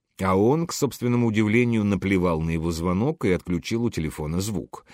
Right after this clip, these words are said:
Пусть журнал в виде исключения подождет. Ему хотелось лишь смотреть в лицо Линде, тонуть в нем.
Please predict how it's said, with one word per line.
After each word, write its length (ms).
Пусть 420
журнал 580
в 40
виде 280
исключения 760
подождет. 960
Ему 340
хотелось 600
лишь 320
смотреть 640
в 100
лицо 500
Линде, 640
тонуть 680
в 180
нем. 500